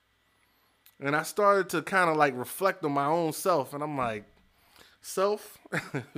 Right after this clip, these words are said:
you gotta fix this." You know what I'm saying? "You gotta fix this." So what do I do? You know? And I started reading, and then I started looking into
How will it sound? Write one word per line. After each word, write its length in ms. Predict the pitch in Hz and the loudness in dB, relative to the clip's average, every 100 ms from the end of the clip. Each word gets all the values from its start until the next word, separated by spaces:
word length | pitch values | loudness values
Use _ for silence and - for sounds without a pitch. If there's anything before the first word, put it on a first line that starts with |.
| - 143 - - - - - _ _ _ _ _ _ _ _ - - | -16 -18 -20 -20 -20 -20 -20 _ _ _ _ _ _ _ _ -20 -20
you 160 | 123 175 | -14 -2
gotta 220 | 247 131 | 0 0
fix 320 | - 262 - | 0 -4 -4
this." 220 | - 110 - - _ _ - | -10 -10 -10 -20 _ _ -16
You 60 | 143 | -10
know 60 | |
what 60 | 180 | -10
I'm 60 | 185 | -8
saying? 200 | 185 185 | -8 -8
"You 80 | |
gotta 180 | 247 160 | -6 -6
fix 300 | - 254 - | -6 -10 -10
this." 320 | - 92 - _ _ _ _ _ _ _ _ _ _ _ _ _ _ _ - - _ _ _ _ _ _ _ _ _ _ _ _ _ _ _ _ _ _ _ _ _ _ _ | -16 -20 -20 _ _ _ _ _ _ _ _ _ _ _ _ _ _ _ -20 -20 _ _ _ _ _ _ _ _ _ _ _ _ _ _ _ _ _ _ _ _ _ _ _
So 140 | - 165 | -10 -6
what 100 | 180 | -2
do 120 | 185 | 0
I 100 | 180 | -2
do? 340 | 151 226 143 92 - | -2 -4 -6 -14 -16
You 100 | 127 | -10
know? 260 | 139 160 175 | -6 -4 -4
And 160 | 127 147 | -2 -2
I 80 | |
started 420 | 156 - 160 147 123 | -2 -2 2 2 2
reading, 500 | 123 175 127 95 85 | -2 -2 -4 -8 -14
and 180 | - 127 | -8 -4
then 140 | 156 160 | -2 0
I 80 | 165 | -2
started 460 | - 165 151 135 | -2 0 2 2
looking 360 | 135 165 156 147 | -2 -6 -6 -4
into 680 | 160 170 151 143 135 127 | -4 -6 -6 -4 -2 -4